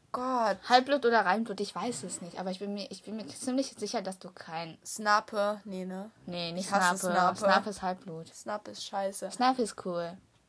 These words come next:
Speaker 1: Ich hasse Snape.
Speaker 2: Ich liebe Snape. Okay, ich liebe ihn nicht, aber ich finde ihn cool, den Charakter an sich.
Speaker 1: Nein, ich finde ihn nicht cool. Okay, lassen wir das. Da streiten wir uns wieder. Hm.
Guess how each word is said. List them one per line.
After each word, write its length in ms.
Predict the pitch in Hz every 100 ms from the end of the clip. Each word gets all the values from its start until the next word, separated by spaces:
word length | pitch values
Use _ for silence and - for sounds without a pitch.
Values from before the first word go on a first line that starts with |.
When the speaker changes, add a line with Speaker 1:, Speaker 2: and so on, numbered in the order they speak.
| _
Speaker 1:
Ich 100 | -
hasse 220 | 202 196
Snape. 480 | 190 196 190 190 190 -
Speaker 2:
Ich 120 | -
liebe 200 | - 185
Snape. 260 | 185 175 175
Okay, 100 | 185
ich 120 | 185
liebe 180 | 202 196
ihn 60 | 170
nicht, 200 | 175 -
aber 160 | 175
ich 80 | 185
finde 160 | 226 220
ihn 80 | 190
cool, 140 | 180 175
den 100 | 175
Charakter 380 | 185 185 185 175
an 100 | 180
sich. 80 |
Speaker 1:
Nein, 140 | 214 196
ich 120 | 190
finde 180 | 196 190
ihn 60 | 180
nicht 160 | -
cool. 80 | 214 254
Okay, 220 | 285 269
lassen 300 | 185 185 180
wir 80 | 165
das. 180 | 151 - - - - - -
Da 160 | 226 233
streiten 520 | - 190 190 - 202
wir 140 | 180
uns 180 | 123 -
wieder. 340 | - 180 139 - -
Hm. 320 | - 247 277